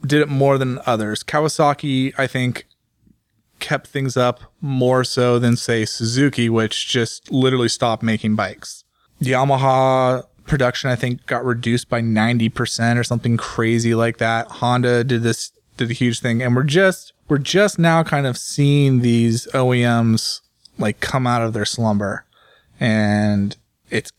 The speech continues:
it's happening in various stages and happening in varying degrees between the brands. But Honda has been the hardest to deal with because Honda's whole thing, at least Honda, Honda's outward appearance has basically been saying, like, "Hey,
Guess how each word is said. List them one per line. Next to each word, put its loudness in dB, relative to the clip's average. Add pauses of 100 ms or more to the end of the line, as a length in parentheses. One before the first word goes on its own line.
(100)
it's -2
happening -2
in 2
various 0
stages -2
and 0
happening -4
in 0
varying 0
degrees 0 (340)
between -2
the 0
brands. 0
But -2
Honda 2
has 2
been -2
the 0
hardest -2 (640)
to -6
deal 2
with 0
because -4
Honda's 2
whole 0
thing, 0 (540)
at -16
least 0
Honda, 2
Honda's -2 (220)
outward 0
appearance -2
has -12
basically -2
been 0
saying, -2
like, -2
"Hey, -2